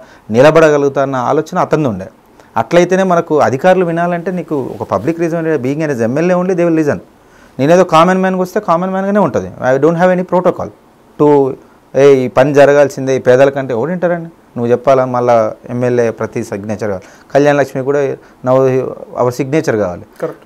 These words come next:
Speaker 1: ఇప్పుడు ఆ పవర్ నాన్నకు అది ఉంటే, నేను I work, I will work very hard for the people అని అలా చూశారు.
Speaker 2: Hmm.
Speaker 1: He never thought ఏదో అన్యాయం జరుగుతుంది అనుకుంటే ఆ పార్టీలకు ఎందుకు వెళ్తారు? ఏ పార్టీలకు వెళ్ళ-, వెళ్ళేవారు కాదు, ఏ, నార్మల్గా ఉండి చేసేవాళ్ళు. He, he felt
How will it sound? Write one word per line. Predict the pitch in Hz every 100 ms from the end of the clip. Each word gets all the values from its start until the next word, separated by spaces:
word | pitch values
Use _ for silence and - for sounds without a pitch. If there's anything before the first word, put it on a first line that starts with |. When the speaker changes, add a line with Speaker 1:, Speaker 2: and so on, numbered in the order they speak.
| -
Speaker 1:
ఇప్పుడు | 147 175 170
ఆ | - 135
పవర్ | 131 156 180 208 202 185 147
నాన్నకు | 156 180 185 185
అది | 160
ఉంటే, | 139 180 196
నేను | 190 175 156
I | 139
work, | 143 147 151 135
I |
will | 131 120
work | 131 139
very | 127 135
hard | 135 127 127 131
for | 123
the | 135
people | 127 143
అని | 160
అలా | 147 139 185
చూశారు. | 180 131 87 -
Speaker 2:
Hmm. | 180
Speaker 1:
He | 160 - - 139 160
never | 175 196
thought | 185 175 156
ఏదో | 131 131
అన్యాయం | 156 127 160 180
జరుగుతుంది | 180 170 175 175
అనుకుంటే | 165 156
ఆ |
పార్టీలకు | 147 151 151 156
ఎందుకు | 151 143
వెళ్తారు? | 139 143
ఏ | 110 139
పార్టీలకు | 196 190 202 185
వెళ్ళ-, | 160 143
వెళ్ళేవారు | 135 139 135 120
కాదు, | 110 101
ఏ, | 104 110 127 117 113 110 104 - -
నార్మల్గా | 117 131 135 143 143
ఉండి | 131 123
చేసేవాళ్ళు. | 113 101 87 - _ _ - _ _ 180
He, | 175
he | - - 180 -
felt | 196 185